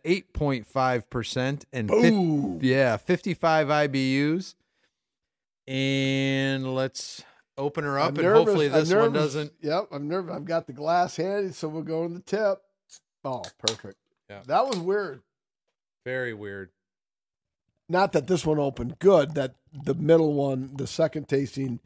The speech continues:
Speaker 2: was such a explosion. Boy,
Speaker 1: Oof,
Speaker 2: the
Speaker 1: you got a good pour there.
Speaker 2: Oh,
Speaker 1: I
Speaker 2: that's
Speaker 1: did
Speaker 2: a
Speaker 1: not.
Speaker 2: per-, that's a perfect pour. And look at the color. If, it, as cicerones we are,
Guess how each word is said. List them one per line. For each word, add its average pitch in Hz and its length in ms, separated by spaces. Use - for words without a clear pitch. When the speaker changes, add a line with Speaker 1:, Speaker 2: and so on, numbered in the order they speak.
Speaker 2:
was 135 140
such 139 300
a 123 300
explosion. 123 840
Boy, 131 160
Speaker 1:
Oof, 120 100
Speaker 2:
the 123 220
Speaker 1:
you 131 80
got 143 160
a 110 40
good 110 220
pour 113 240
there. 120 200
Speaker 2:
Oh, 147 40
Speaker 1:
I 139 100
Speaker 2:
that's 113 180
Speaker 1:
did - 40
Speaker 2:
a - 20
Speaker 1:
not. 120 140
Speaker 2:
per-, 165 280
that's 151 300
a 139 40
perfect 175 580
pour. 143 440
And 127 500
look 160 180
at 185 80
the - 80
color. 151 580
If, 147 160
it, 214 160
as 190 260
cicerones 202 760
we 151 180
are, 156 420